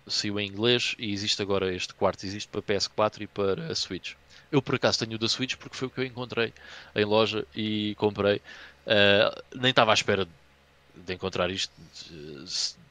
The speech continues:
lembro-me de saber que existia, mas, tipo, yeah, ainda nem, nem tinha visto nenhuma vez. E quando vi, pensei, "Holy shit, ok, vou comprar porque isto deve ser engraçado." Ahm,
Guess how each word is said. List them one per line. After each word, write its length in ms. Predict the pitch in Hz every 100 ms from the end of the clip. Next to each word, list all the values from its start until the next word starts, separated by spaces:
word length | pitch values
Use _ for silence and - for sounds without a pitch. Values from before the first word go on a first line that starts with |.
| -
lembro-me 340 | 107 113 113
de 80 | 98
saber 360 | - 104 110 104
que 100 | 101
existia, 420 | - - 110 113
mas, 200 | 95 -
tipo, 420 | 87 - 87 78
yeah, 260 | 92 85 85
ainda 220 | 90 90
nem, 320 | 90 87 92 - _
nem 120 | 101 92
tinha 160 | 104 98
visto 320 | 101 - 101
nenhuma 240 | 101 98
vez. 300 | 90 98 - - - - -
E 60 | 117
quando 240 | - 139
vi, 120 | 117 127
pensei, 380 | 123 110 98
"Holy 260 | 95 117 101
shit, 300 | - 113 98 110
ok, 360 | 98 92 82 - -
vou 200 | 107 104
comprar 260 | 101 107
porque 140 | 98 -
isto 80 | 107
deve 120 | -
ser 120 | 104
engraçado." 420 | 92 92 87 85 - - - - - 139
Ahm, 480 | 139 147 147 147